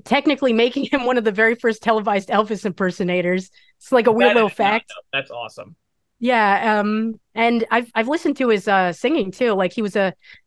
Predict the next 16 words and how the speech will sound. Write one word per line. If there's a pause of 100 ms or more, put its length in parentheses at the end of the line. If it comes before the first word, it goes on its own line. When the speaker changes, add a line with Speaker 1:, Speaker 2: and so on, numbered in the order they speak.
(120)
Speaker 1:
he
was
kind
of
a
Neil
Sedaka
type
singer
when
he
was
a
young
man,
and